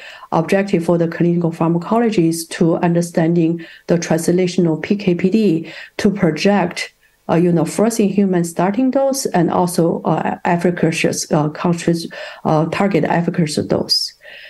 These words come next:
And in the phase one, I think it's may-, as I mentioned, I will further elaborate. In this case, we mainly do the dose escalation, and again, the key goal is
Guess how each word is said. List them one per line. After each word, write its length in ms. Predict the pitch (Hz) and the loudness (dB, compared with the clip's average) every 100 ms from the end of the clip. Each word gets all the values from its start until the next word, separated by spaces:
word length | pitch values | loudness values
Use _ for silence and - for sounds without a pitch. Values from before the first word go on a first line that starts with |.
| - - | -20 -2
And 260 | 175 175 170 | 2 4 4
in 240 | 175 180 | 4 2
the 120 | 170 | 0
phase 300 | 170 233 233 | 2 0 2
one, 340 | 269 277 196 165 | 0 2 0 0
I 120 | 175 | 0
think 260 | 202 196 175 | 2 0 0
it's 160 | 175 | 0
may-, 200 | 175 175 | 0 0
as 200 | 170 170 | 0 0
I 40 | 165 | 2
mentioned, 340 | 175 175 - | 0 -2 -2
I 100 | 180 | 0
will 160 | 175 165 | 2 0
further 300 | 208 202 180 | 0 0 0
elaborate. 640 | 165 156 160 170 170 - - - - 196 | 0 0 0 0 0 -2 -10 -20 -4 0
In 140 | 180 | 2
this 220 | 208 226 | 2 -2
case, 260 | - 180 175 | -2 0 0
we 200 | 175 165 | 0 0
mainly 420 | 180 180 185 180 | 0 0 2 0
do 180 | 170 170 | 0 0
the 140 | 160 | 0
dose 240 | 151 165 165 | 0 -2 0
escalation, 920 | 160 170 - 180 196 202 247 247 - | -2 -4 0 2 2 2 0 0 -2
and 160 | 180 165 | 0 2
again, 360 | 160 165 165 175 | 2 2 2 2
the 100 | 165 | -2
key 280 | - 214 | -2 -2
goal 220 | 208 165 | 0 2
is 140 | 170 | 0